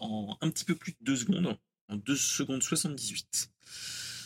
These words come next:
Et, euh, ce qu'il faut se dire, c'est que, euh, la Tesla S, euh, qui nous avait un petit peu, euh, voilà, euh, c'était deux secondes une, donc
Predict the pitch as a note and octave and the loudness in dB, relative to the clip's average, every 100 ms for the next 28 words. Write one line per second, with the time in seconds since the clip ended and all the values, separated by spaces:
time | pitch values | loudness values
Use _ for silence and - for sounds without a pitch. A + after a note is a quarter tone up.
0 | - _ _ - A2 - G#2+ G2+ G2+ - | -16 _ _ 0 2 2 0 0 2 0
1 | C#3 - C#3 A#2 C#3 D3+ - - - C#3+ | 0 2 2 2 2 2 2 0 2 2
2 | C#3 - - C#3+ C#3 C3 - - G#2+ A2 | 2 0 2 6 6 6 2 -2 0 2
3 | - - - A2+ A2+ A#2+ - A2+ - C3 | 2 2 2 2 4 4 2 2 0 0
4 | - - - _ _ _ _ _ _ _ | 2 2 0 _ _ _ _ _ _ _
5 | _ _ - - F#2 G#2 - A2+ A2 A2 | _ _ -6 -2 -2 -2 0 2 4 4
6 | A#2+ A#2+ G2 - - B2+ B2+ G#2 - - | 2 0 -2 -4 -2 0 2 2 0 0
7 | B2+ F3+ _ - - - - - - - | -2 -2 _ -18 -16 -16 -18 -20 -20 -20
8 | _ _ - A2 G2 G2 F#2+ F#2+ - A2+ | _ _ -4 -2 0 0 0 2 2 2
9 | - A#2 A2 G#2+ F3 - D#3 D3 C3+ - | 2 2 2 4 4 4 0 -2 -2 0
10 | D3+ E3+ B2+ F#2+ G#2+ G#2 | 6 6 6 0 -2 -2